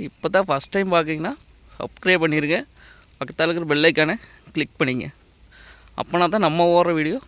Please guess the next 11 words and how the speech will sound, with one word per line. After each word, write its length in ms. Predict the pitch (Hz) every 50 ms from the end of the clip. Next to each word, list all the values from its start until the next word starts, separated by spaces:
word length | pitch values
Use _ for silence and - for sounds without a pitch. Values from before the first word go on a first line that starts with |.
| - _ - -
அடுத்தடுத்து 520 | - - 156 156 - 170 160 - 190 175
நோட்டிஃபிகேஷன் 500 | 160 151 143 147 143 151 143 - 147 139
வருங்க. 200 | 131 127 135 - - _ _ _ _ _ - _ _ _ _ _ _ - - - - _ - - - _ - - - _ _ _ _ _ -
வாங்க 320 | 151 143 147 160 175 185 196
வீடியோக்குள்ள 440 | 180 165 165 165 165 - 175 151
போலாங்க. 260 | 135 131 123 123 139 135 - - - - - _ -
மொத்தம் 380 | 135 139 151 143 - - 196 190
பார்த்தீங்கன்னா, 360 | 185 170 165 170 208 240 180
ரெண்டே 240 | 143 143 151 175 180
முக்கால் 280 | 170 147 160 156 151
ஏக்கராங்க. 280 | 147 - 143 131 -